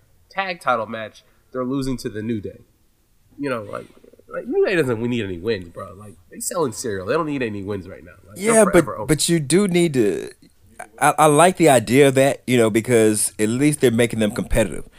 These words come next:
Speaker 2: That's the thing that W W E fails to do more often than not. They just make somebody lose. And you need to have them competitive, have them beat somebody. Like, it, I was just wa-, reading an interview with Dolph Ziggler,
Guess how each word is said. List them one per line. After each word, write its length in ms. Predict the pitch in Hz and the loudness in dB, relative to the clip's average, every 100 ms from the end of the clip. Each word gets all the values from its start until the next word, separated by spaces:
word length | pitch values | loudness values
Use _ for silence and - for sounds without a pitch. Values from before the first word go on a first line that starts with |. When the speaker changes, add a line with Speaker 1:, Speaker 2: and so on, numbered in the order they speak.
| - - - | -20 -20 -14
Speaker 2:
That's 260 | - 160 247 | 2 4 4
the 80 | 202 | 2
thing 140 | 190 | 2
that 120 | 151 | 2
W 180 | 131 123 | 4 4
W 240 | 123 123 120 | 4 2 0
E 20 | |
fails 400 | - 135 127 120 | 2 4 6 4
to 100 | 127 | 2
do 140 | 127 | 2
more 220 | 113 104 98 | 2 4 2
often 160 | 113 | 0
than 100 | 101 | -2
not. 260 | 104 64 85 | -2 -4 -2
They 160 | 120 | 0
just 360 | 127 131 - - | 2 0 -2 -4
make 240 | 113 135 - | 0 0 0
somebody 280 | 135 120 95 | 2 2 2
lose. 520 | 101 131 101 - - - - - - | 2 2 0 -6 -16 -20 -20 -10 0
And 100 | 123 | 4
you 120 | 117 | 4
need 200 | 135 185 | 4 4
to 80 | 165 | 4
have 200 | 160 135 | 4 2
them 100 | 123 | 0
competitive, 480 | 117 - 139 80 95 | -2 0 0 0 0
have 180 | 143 | 0
them 200 | 151 147 | 2 0
beat 260 | 107 156 151 | -2 -6 -4
somebody. 480 | 135 107 92 - - - - - _ _ - | 0 0 0 -4 -12 -20 -20 -20 _ _ -2
Like, 360 | 117 117 87 - | 0 2 -2 -2
it, 240 | 135 - 135 | -2 0 2
I 80 | |
was 140 | 175 180 | 2 2
just 120 | 165 | 0
wa-, 180 | 156 151 | 2 2
reading 280 | 131 156 143 | 2 2 4
an 80 | 120 | 2
interview 320 | 135 139 139 | 2 0 2
with 120 | 131 | 2
Dolph 220 | 117 127 107 | 4 2 4
Ziggler, 380 | 160 117 55 | 0 0 -6